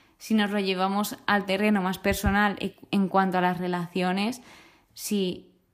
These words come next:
tú cometes un error con una persona, no te, no digas, "No, es que no le voy a pedir perdón por lo que pueda pensar, lo que no". Lo que a ti te define es lo que haces después de cometer ese error.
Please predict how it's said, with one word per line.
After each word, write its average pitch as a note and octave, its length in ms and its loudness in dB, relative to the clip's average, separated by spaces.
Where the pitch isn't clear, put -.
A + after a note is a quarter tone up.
tú G#3 140 -6
cometes G#3+ 500 -2
un G3 60 -2
error G3+ 260 -2
con F#3 80 -6
una F3+ 140 -2
persona, G3 720 -4
no A3+ 340 2
te, A3 480 0
no A3 140 0
digas, G3+ 300 0
"No, A#3+ 160 2
es G#3+ 120 -4
que B3 100 -2
no A#3 100 0
le A#3+ 60 0
voy A#3 80 0
a A3+ 80 4
pedir A3 240 -4
perdón A3+ 400 2
por G#3+ 120 -4
lo G3 100 -6
que F#3+ 80 -10
pueda G3 160 0
pensar, G#3+ 440 0
lo G3+ 120 -4
que F#3 120 -6
no". G#3 220 -4
Lo G#3 140 2
que G#3 80 2
a G3+ 100 2
ti B3 120 -2
te C#4 120 -2
define C#4 600 2
es - 360 -4
lo A3+ 260 2
que A3 120 2
haces A#3+ 320 2
después C4+ 680 -2
de G#3 160 2
cometer G#3 400 0
ese G3 220 -2
error. E3+ 440 -2